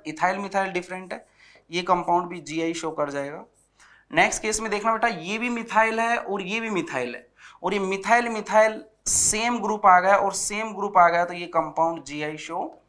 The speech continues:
नहीं करेगा। तो क्वेश्चन नंबर सेवेंटी सेवन का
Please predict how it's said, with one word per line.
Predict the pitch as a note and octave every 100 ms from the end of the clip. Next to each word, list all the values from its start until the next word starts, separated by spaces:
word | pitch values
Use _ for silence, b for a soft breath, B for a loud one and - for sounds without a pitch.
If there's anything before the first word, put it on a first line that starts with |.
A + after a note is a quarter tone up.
| _ _ _ -
नहीं | C3+ D3+ F#3+ E3
करेगा। | D3 C3 C#3+ - - _ _ _ -
तो | C#3+ C3+ -
क्वेश्चन | F3 F3+ G3
नंबर | F3+ D#3+ D#3 D#3+ - b b b b
सेवेंटी | - E3+ F3+ F#3
सेवन | G3 E3 D#3
का | D#3